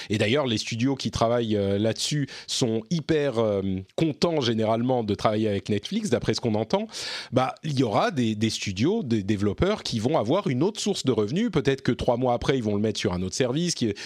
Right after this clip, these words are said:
les gens de ce service qui peut-être n'auraient jamais eu l'idée d'essayer ce jeu, bah, ils vont y jeter un coup d'œil. Enfin,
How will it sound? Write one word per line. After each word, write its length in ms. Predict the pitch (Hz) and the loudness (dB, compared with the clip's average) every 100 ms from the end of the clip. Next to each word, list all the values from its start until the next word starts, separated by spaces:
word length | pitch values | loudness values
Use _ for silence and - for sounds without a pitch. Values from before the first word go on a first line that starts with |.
| - 107 | -6 0
les 180 | 127 | 0
gens 320 | 113 131 139 117 | 2 2 0 0
de 140 | 113 | 0
ce 140 | - | 0
service 420 | 123 131 113 139 - - - | 2 2 2 -2 -4 -8 -6
qui 140 | 123 | -4
peut-être 340 | 110 147 190 180 | 0 2 2 2
n'auraient 220 | 120 110 | 2 2
jamais 320 | 117 175 180 | 2 2 0
eu 100 | 185 | 0
l'idée 320 | 143 151 156 | 0 2 2
d'essayer 380 | 127 120 123 131 | 2 0 2 0
ce 160 | 123 139 | 2 0
jeu, 200 | 127 139 | 2 2
bah, 140 | 107 | 0
ils 80 | 90 | 0
vont 120 | 98 | -2
y 40 | 92 | 0
jeter 260 | 98 120 | 0 0
un 120 | 95 | -2
coup 120 | 87 151 | -4 0
d'œil. 320 | 180 180 170 | 2 2 0
Enfin, 200 | 131 | 0